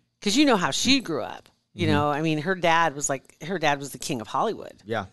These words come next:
Speaker 1: Um, and her mom, I don't know what to think of her mom because obviously you only hear one side of the story, but I assume that she's just a real pain in the butt to live with.
Speaker 2: Mm-hmm.
Speaker 1: Um, and she was really mean to Tori after her dad died, right? 'Cause
Speaker 2: Yeah.
Speaker 1: I think there were some issues with who gets what.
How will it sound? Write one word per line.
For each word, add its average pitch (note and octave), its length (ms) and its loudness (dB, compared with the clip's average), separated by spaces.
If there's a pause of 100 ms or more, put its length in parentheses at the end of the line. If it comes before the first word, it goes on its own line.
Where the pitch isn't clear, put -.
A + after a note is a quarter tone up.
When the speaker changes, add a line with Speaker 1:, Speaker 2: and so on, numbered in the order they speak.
(260)
Speaker 1:
Um, C#3+ 400 2 (260)
and D#3 240 0
her E3 120 -4
mom, D3+ 480 2
I D#3+ 120 2
don't F#3 140 -2
know C#3+ 60 0
what C#3+ 140 -2
to - 60 -16
think C#3+ 180 -4
of C3 60 -10
her C3+ 80 -2
mom C#3+ 240 2
because C3+ 260 -4
obviously C#3 360 -2
you C3+ 140 -6
only C3+ 160 -4
hear C3 140 -8
one B2+ 180 -8
side B2 200 -6
of A2 100 -16
the A2 60 -12
story, D3 380 -4
but C#3 140 -4
I A#2+ 80 -2
assume C#3+ 420 -4
that A#2+ 100 -6
she's - 280 -6
just - 320 -8
a B2+ 100 -12
real C3 200 -8
pain B2 260 -10
in A#2 60 -8
the G#2+ 60 -10
butt G#2+ 200 -6
to - 100 -10
live A2+ 160 -8
with. G#3 240 -2 (120)
Speaker 2:
Mm-hmm. E2+ 280 -4 (480)
Speaker 1:
Um, D3 320 2 (100)
and D#3+ 140 0
she - 160 2
was D3 320 -4
really D#3 300 2
mean D3 320 0
to B2 420 -2 (560)
Tori G#3+ 420 2
after B2 320 0
her C3+ 120 -10
dad A2+ 240 -4
died, A2 340 0 (580)
right? C#3 360 4 (320)
'Cause G2 160 4
Speaker 2:
Yeah. D3+ 60 4
Speaker 1:
I C#3+ 40 2
think D3 200 -2
there C#3+ 80 -2
were C3 60 -4
some C#3 180 -2
issues C3 360 -4
with B2 140 -6
who C#3+ 160 -4
gets B2+ 240 -6
what. G2 260 -6